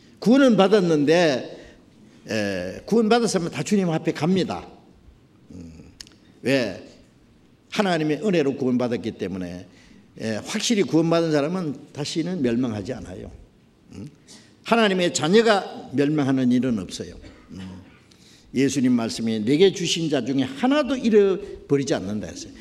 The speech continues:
"내 손에서 빼앗을 자가 없느니라." 그러니까 하나님의 은혜로 구원받은 사람은 그 생명은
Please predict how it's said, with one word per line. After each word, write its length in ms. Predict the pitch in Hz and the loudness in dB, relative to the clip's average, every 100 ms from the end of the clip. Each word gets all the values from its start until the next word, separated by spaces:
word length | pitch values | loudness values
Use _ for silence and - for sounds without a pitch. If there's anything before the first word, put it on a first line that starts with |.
| - - | -16 2
"내 260 | 147 175 | 6 6
손에서 600 | - 165 165 151 - - | 6 2 2 0 -4 -6
빼앗을 400 | 233 240 - 220 | -2 0 0 -4
자가 160 | 214 185 | -6 -6
없느니라." 640 | 101 95 92 85 95 - _ _ - _ _ _ | -8 -8 -10 -12 -16 -18 _ _ -20 _ _ _
그러니까 420 | 190 180 131 135 - - - _ - | -6 -2 -2 -2 -8 -18 -20 _ 0
하나님의 540 | 226 220 196 185 165 | 4 4 4 2 4
은혜로 280 | 202 175 147 | 4 4 2
구원받은 380 | 151 165 165 139 | 2 4 2 2
사람은 500 | 143 147 131 151 180 - - | 0 2 0 0 -6 -16 -2
그 100 | 208 | 2
생명은 680 | 190 - 196 175 180 196 | 2 0 0 2 2 0